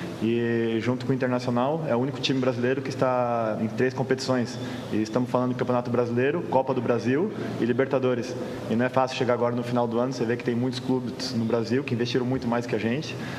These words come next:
mas que mesmo assim não conseguem chegar, porque é muito difícil estar nessa, com o nosso calendário, estar nessa situação. Então o Renato tem quase todo o mérito por causa disso.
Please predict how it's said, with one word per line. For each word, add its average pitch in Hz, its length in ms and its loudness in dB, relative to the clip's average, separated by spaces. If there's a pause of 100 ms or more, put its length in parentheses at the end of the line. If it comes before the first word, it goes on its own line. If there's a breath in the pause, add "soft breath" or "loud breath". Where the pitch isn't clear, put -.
(140 loud breath)
mas 117 180 2
que 131 100 -2
mesmo 131 220 2
assim 127 160 0
não 135 80 0
conseguem 131 300 0
chegar, 120 280 2
porque 123 160 0
é 131 40 4
muito 139 280 0
difícil 135 360 0
estar 131 180 0
nessa, 135 320 0 (480 loud breath)
com 123 80 0
o - 20 4
nosso 123 180 2
calendário, 131 440 2
estar 139 100 -2
nessa 131 200 -2
situação. 123 440 0 (380 loud breath)
Então 117 340 0
o - 20 0
Renato 113 340 -2
tem 120 400 0 (680)
quase 110 240 0
todo 117 160 0
o 117 40 0
mérito 110 260 0
por - 80 -6
causa 110 160 2
disso. 95 260 -4